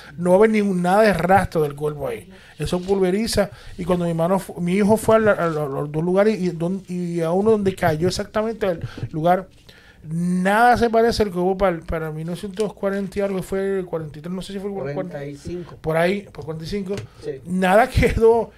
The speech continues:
Speaker 1: de lo que era antes. Solamente un, el site donde cayó, que, <laughs> donde cayó la bomba, exactamente el edificio sigue todavía de pie, pero lo otro todo lo derrumbó.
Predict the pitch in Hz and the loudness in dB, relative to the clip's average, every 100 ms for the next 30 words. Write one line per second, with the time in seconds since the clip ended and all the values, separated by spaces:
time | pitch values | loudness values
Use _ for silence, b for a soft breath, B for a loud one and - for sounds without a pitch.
0 | B B 170 185 175 185 156 170 208 170 | B B -4 -2 0 0 2 2 -2 -4
1 | 127 - 170 202 262 254 202 202 - 220 | -10 -6 -2 -2 -2 -2 -2 -4 0 2
2 | 254 247 233 226 202 233 254 208 170 B | 2 0 -4 0 0 2 0 -2 -4 B
3 | B - - 233 185 196 190 165 165 202 | B -2 0 0 -2 -2 -2 -4 0 2
4 | 233 233 180 175 185 B B B 170 185 | 2 2 0 -2 -4 B B B -4 -2
5 | 180 220 247 254 208 190 - 269 277 247 | 0 0 0 0 0 0 -2 -4 -2 -2
6 | - 240 254 269 269 269 254 226 208 196 | -2 -2 -2 0 4 6 4 2 -2 0
7 | 185 196 226 269 247 196 190 196 180 180 | 2 4 4 4 0 0 0 -2 -4 -8
8 | 151 123 | -10 -14